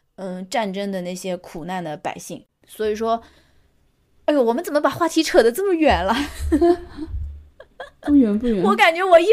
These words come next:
Speaker 1: 说起来这个，我就，刚才我们在说什么啊？<laughs> 怎么会突然扯到这么远？哦，就说到李白，是不是？
Speaker 2: 说李白没有那个，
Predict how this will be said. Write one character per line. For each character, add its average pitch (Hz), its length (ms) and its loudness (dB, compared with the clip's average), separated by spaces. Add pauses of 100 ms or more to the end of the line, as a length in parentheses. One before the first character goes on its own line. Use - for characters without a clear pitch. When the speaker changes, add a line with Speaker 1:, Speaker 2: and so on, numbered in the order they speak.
Speaker 1:
说 403 220 4
起 403 80 4
来 269 120 2
这 392 280 0
个， 294 160 4
我 254 120 4
就， 302 300 0 (480)
刚 370 160 -4
才 339 140 -4
我 240 100 -4
们 208 80 -10
在 277 100 -4
说 311 200 -6
什 277 120 -10
么 165 80 -14
啊？ 180 200 -14 (220)
<laughs> - 200 -20
怎 233 100 -6
么 220 120 -4
会 311 120 -4
突 349 140 -10
然 240 180 -2
扯 226 160 -6
到 202 140 -4
这 226 140 -10
么 214 100 -8
远？ 175 240 -10
哦， 247 100 -2
就 311 140 -8
说 330 160 -6
到 320 140 2
李 220 160 -6
白， 147 200 -2
是 180 160 -8
不 185 60 -10
是？ 175 240 -10
Speaker 2:
说 247 320 0
李 233 140 2
白 175 260 2
没 185 200 2
有 185 180 4
那 165 180 4
个， 135 340 0